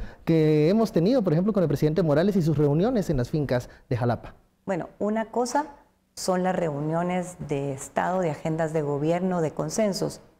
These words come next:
Speaker 2: y otra cosa son las reuniones sociales. Son cosas totalmente distintas. Yo creo que la reunión del presidente Morales fue una decisión desacertada en esa finca que usted menciona, que me imagino cuál es, no la digo exactamente, pero me imagino cuál es.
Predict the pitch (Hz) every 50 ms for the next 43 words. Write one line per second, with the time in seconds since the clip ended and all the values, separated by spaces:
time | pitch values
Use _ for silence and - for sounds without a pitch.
0 | _ - 165 170 170 185 185 180 - 185 - 196 165 175 170 165 165 165 160 151
1 | 139 135 139 139 147 156 143 - - 139 - - - - - 139 139 - - -
2 | - _ _ _ _ - - 156 - - 165 175 180 170 - 156 - - 143 139
3 | 143 143 139 151 143 131 131 131 - - - - - 117 - - - _ _ _
4 | _ _ _ _ - - - 165 165 - 156 143 139 143 135 131 139 151 160 151
5 | 156 156 - - 147 143 - 156 139 139 139 151 170 170 165 - - 160 147 143
6 | 143 139 139 - - 127 - - 165 156 160 160 156 - - _ _ - - 143
7 | - 147 139 - 135 - - - 175 175 165 156 143 139 143 135 139 139 - -
8 | 147 - 151 151 147 156 156 151 - - 127 - - 147 143 143 139 - - 180
9 | 170 165 - - 135 139 139 143 143 151 147 147 143 - 143 151 156 156 156 147
10 | 151 147 147 147 147 147 156 147 - - 160 175 185 185 196 170 160 151 - -
11 | - - - - - 156 151 139 165 160 160 160 185 180 202 208